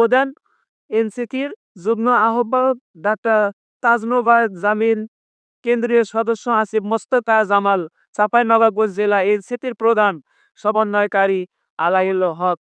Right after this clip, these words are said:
প্রমুখ। এ সময় উপস্থিত ছিলেন জ্যেষ্ঠ যুগ্ম আহ্বায়ক সামান্তা শারমিন, জ্যেষ্ঠ যুগ্ম সদস্য সচিব নাহিদা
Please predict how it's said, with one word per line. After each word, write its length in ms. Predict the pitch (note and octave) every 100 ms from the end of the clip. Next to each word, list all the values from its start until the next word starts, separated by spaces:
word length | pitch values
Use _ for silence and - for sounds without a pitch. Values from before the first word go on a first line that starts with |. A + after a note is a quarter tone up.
| _ -
প্রমুখ। 280 | F3+ E3+ D3 _ _
এ 100 | A3+ C4
সময় 300 | D4 D4+ C#4
উপস্থিত 400 | C#4+ B3+ C#4 C4
ছিলেন 320 | - A#3+ A#3+ A3 _ _ _ _ _ C#3+
জ্যেষ্ঠ 260 | A3 A#3+ B3
যুগ্ম 380 | A#3+ G#3 G#3 A3 A3+ F#3+
আহ্বায়ক 520 | G3+ G#3 G#3+ A3 G#3 _ _ _
সামান্তা 560 | - G#3 G#3+ G#3+ G3 G3
শারমিন, 440 | F#3+ G3 F#3 F3+ D3+ _ _ _ _ _ _
জ্যেষ্ঠ 260 | E3 G3+ A3
যুগ্ম 300 | G3+ G#3+ F#3+ A3+
সদস্য 400 | - A3 A3+ A#3+ A#3+
সচিব 420 | - A#3 G#3 B3 A3+ _ _ -
নাহিদা 500 | D#3 G#3+ A#3 A#3